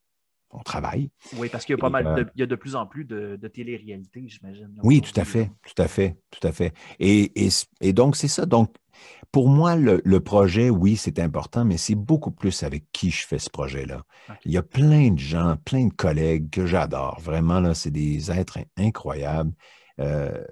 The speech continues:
Speaker 1: plein de gens érudits, plein de gens qui m'apprennent des choses. Euh,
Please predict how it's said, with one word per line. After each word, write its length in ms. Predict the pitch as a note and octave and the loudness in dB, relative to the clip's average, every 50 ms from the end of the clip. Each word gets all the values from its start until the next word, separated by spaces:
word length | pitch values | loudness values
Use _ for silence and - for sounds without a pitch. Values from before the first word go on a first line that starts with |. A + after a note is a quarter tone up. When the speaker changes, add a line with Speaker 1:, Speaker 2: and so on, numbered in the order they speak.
| - _ | -18 _
Speaker 1:
plein 200 | - G#2+ A2+ C3 | -4 0 2 2
de 60 | B2+ G2 | 2 2
gens 160 | D#2 G2 G#2 | 2 2 2
érudits, 680 | G#2+ F#2 E2 E2+ D#2 F2 F2 D#2+ C#2+ C#2+ D2 D#2+ E2+ | 2 2 2 0 0 0 -2 -2 -2 -4 -6 -8 -6
plein 200 | - G2+ A#2 B2 | -4 -2 0 0
de 80 | A#2 G2 | 0 0
gens 140 | A2+ A#2 | 0 -2
qui 120 | G#2 - F#2 | 0 0 0
m'apprennent 420 | E2 D2 - - - G#2+ A#2 G#2+ | 0 0 -2 -4 -2 0 0 0
des 180 | E2+ D2+ C#2+ C#2 | 0 0 -2 -4
choses. 560 | - - D#2+ D#2 D#2 D#2+ E2 E2 E2 - - _ _ _ _ _ _ _ _ - | -4 -4 -2 -2 -2 -2 -2 -4 -6 -8 -12 _ _ _ _ _ _ _ _ -6
Euh, 300 | D3 D3+ D3 D3 D3 | -4 -2 -2 -2 -2